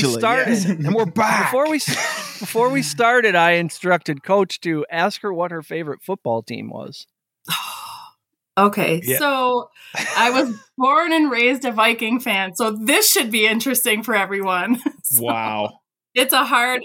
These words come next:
Speaker 3: it's a hard life, you know? So I have some pretty thick skin when it comes to that. Um, even though I live in Wisconsin, and of course the Packers are great and the Brewers are great, I was also born and raised a Dodger fan, so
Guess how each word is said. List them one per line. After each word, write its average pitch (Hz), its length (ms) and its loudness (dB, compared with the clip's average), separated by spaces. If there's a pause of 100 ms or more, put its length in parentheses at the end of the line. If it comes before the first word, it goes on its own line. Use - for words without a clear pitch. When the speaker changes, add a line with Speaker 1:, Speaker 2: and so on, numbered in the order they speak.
Speaker 3:
it's 220 100 -2
a 226 140 4
hard 269 320 2
life, 220 400 0
you 220 120 -6
know? 208 380 -2
So 196 420 0
I 214 100 2
have 240 140 2
some 233 140 -2
pretty 233 220 0
thick 214 260 -4
skin 185 560 0
when 190 140 -4
it - 20 -14
comes 202 240 -2
to 196 120 -6
that. 170 380 4
Um, 170 400 0 (540)
even 214 180 0
though 202 80 4
I 185 140 4
live 185 160 0
in 196 300 -2
Wisconsin, 392 800 0
and 202 340 0
of 190 100 -8
course 196 420 0
the 175 120 -12
Packers 196 380 -6
are 175 100 -2
great 254 440 0
and 196 220 -2
the 196 60 -8
Brewers 185 320 -4
are 196 100 -8
great, 226 440 0 (120)
I 202 120 0
was 202 120 0
also 202 420 0
born 190 320 -2
and 185 120 -4
raised 180 320 -2
a 170 60 -2
Dodger 165 400 0
fan, - 340 -12
so - 420 -6